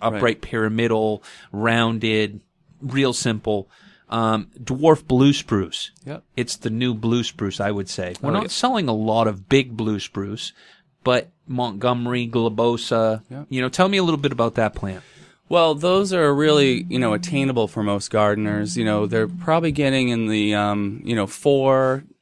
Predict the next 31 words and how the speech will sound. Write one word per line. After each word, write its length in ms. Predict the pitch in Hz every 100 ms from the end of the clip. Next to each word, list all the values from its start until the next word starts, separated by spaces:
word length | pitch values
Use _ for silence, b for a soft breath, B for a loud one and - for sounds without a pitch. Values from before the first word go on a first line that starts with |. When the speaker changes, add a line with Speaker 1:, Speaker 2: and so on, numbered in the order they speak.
| _
Speaker 1:
to 140 | - 117
five 380 | - 127 127
foot 200 | - 135
range, 340 | - 127 127 123
depending 400 | 117 135 120 120
on, 280 | 113 110 -
you 60 |
know, 100 | 113
what 220 | 107 113 -
size 320 | 127 120 113
you 80 | 113
start 340 | - 117 110
with. 200 | 120 113
They're 120 | 117
incredibly 480 | 107 - 147 143 127
easy 320 | - 120 117
to 80 | 101
prune. 600 | - - 127 123 123 127
They 140 | 120 120
have 360 | 143 147 131
kind 300 | - 143 143
of 160 | 139 123
a, 240 | 110 110
uh, 300 | 107 101 101 104 _ b b b b b b b b
you 100 | 135
know, 100 | 127
in 140 | 123 127
youth, 420 | 165 202 147 -
they 140 | 123
have 220 | 139 123
a, 160 | 113